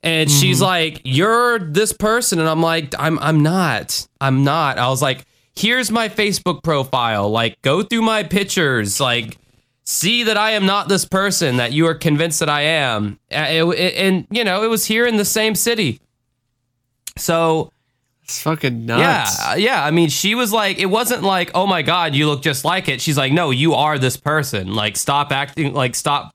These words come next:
Speaker 1: fooling around."
Speaker 2: That's, that's not what the person, you know, that's what, not what the person did on the bus. So, you know, it was just, like, a funny little, you know, thing where it's like, "Nah," you know, it's like,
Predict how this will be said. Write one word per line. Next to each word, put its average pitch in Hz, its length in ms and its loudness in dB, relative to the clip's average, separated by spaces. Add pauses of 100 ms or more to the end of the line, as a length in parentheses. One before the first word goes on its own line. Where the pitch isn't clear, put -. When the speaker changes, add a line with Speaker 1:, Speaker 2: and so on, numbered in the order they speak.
Speaker 1:
fooling 143 280 2
around." 123 580 -2
Speaker 2:
That's, 156 280 -2
that's 180 240 0
not 165 240 0
what 147 140 2
the 135 80 -2
person, 120 640 -4
you 120 140 -6
know, 110 100 -2
that's 117 200 -2
what, 98 160 -8
not 117 240 -4
what 117 120 -6
the 117 80 -10
person 113 340 -6
did 107 120 -4
on 104 140 -2
the 101 80 -6
bus. 113 320 -2
So, 107 160 -8
you 110 200 -6
know, 101 180 -4
it 101 40 -6
was 104 120 -8
just, 104 180 -8
like, 107 120 -6
a 107 60 -8
funny 104 360 -4
little, 98 480 -6
you 104 140 -6
know, 95 160 -4
thing 98 400 -6
where 98 120 -8
it's 98 100 -12
like, 117 120 -6
"Nah," 113 520 -2
you 113 140 -6
know, 104 240 -6
it's 110 100 -12
like, 113 160 -12